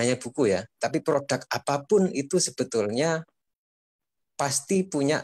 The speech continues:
takdir sendiri. Pasti ada pembelinya, pasti ada penyukanya.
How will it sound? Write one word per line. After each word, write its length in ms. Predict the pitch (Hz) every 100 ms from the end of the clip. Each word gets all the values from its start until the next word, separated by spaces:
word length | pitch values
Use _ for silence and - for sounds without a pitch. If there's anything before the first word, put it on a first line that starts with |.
| -
takdir 400 | 143 - - 123
sendiri. 560 | 117 117 101 101 95 87 - _ _ _ _
Pasti 400 | 127 123 - 180
ada 320 | 104 107 143
pembelinya, 540 | 139 117 101 98 95 -
pasti 300 | 110 - 156
ada 220 | 113 135
penyukanya. 680 | - 123 117 113 104 87